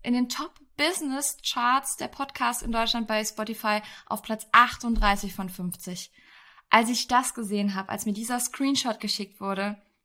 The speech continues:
Wahnsinn. Ich war einfach so unfassbar happy.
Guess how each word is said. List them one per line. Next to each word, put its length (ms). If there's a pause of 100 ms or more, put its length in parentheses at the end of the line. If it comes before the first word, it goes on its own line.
(400)
Wahnsinn. 760
Ich 180
war 120
einfach 260
so 380
unfassbar 640
happy. 360